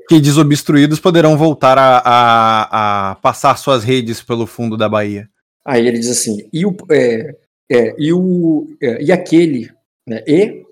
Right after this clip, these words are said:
Speaker 2: também aquele que a consi-, é, consideram as duas sua propriedade."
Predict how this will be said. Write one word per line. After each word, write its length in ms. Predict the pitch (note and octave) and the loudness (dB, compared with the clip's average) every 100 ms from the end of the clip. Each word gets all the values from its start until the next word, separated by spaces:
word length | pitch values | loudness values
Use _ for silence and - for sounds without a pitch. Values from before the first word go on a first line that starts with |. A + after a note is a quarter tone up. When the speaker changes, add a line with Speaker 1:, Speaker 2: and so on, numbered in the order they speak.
| _ | _
Speaker 2:
também 380 | C#3+ B2+ B2 F#3+ | -4 -2 -4 -6
aquele 580 | B2 - A#2+ A#2 D#3+ - _ _ _ | -10 -8 -6 -6 -8 -14 _ _ _
que 120 | C#3+ | -4
a 40 | C3 | -2
consi-, 380 | D#3 - C#3+ C#3+ | -4 -6 -8 -8
é, 340 | B2 A#2+ A#2+ _ | -6 -8 -12 _
consideram 540 | - D3+ D#3+ C#3 D3 | -4 -4 -2 -2 -2
as 100 | D3+ A#2+ | -4 -4
duas 200 | C#3+ D3+ | -4 -4
sua 120 | D#3+ | -4
propriedade." 640 | A3+ B3 C3 A#2 G2 - | -4 -6 -6 -6 -12 -20